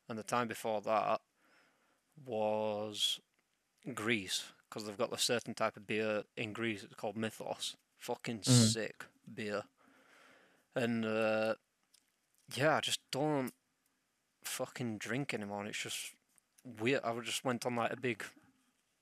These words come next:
Speaker 1: uh, train of thought,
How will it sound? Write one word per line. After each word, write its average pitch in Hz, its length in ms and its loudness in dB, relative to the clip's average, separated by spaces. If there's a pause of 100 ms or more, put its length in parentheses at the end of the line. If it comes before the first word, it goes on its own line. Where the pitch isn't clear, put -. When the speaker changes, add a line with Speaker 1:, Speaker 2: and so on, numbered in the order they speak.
(140)
Speaker 1:
uh, 107 600 0 (960)
train 120 340 2
of 98 80 -4
thought, 117 480 4